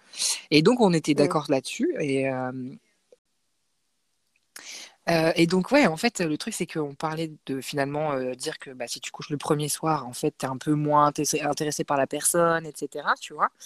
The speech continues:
Speaker 1: Et donc, le mec m'a dit cash, euh, bon, on était un peu pompette, euh, chez moi, et le mec m'a dit, «Bah non, mais, euh, du coup, on couche pas le, le premier soir». Et, euh,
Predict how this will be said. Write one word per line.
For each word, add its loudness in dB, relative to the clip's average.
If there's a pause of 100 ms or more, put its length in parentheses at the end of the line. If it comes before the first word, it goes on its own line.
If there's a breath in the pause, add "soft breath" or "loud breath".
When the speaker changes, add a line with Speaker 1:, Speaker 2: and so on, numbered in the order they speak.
(340 loud breath)
Speaker 1:
Et 0
donc, 2
le 2
mec 0
m'a -2
dit -10
cash, -4
euh, -4
bon, -8 (100)
on -4
était -6
un -6
peu -10
pompette, -4
euh, -2
chez -4
moi, -2 (500 loud breath)
et 6
le 6
mec 4
m'a 4
dit, -4
«Bah 0
non, 0
mais, 0
euh, 0
du -6
coup, 4
on 8
couche -2
pas 4
le, 6
le 2
premier -2
soir». -4 (960 soft breath)
Et, 8
euh, -2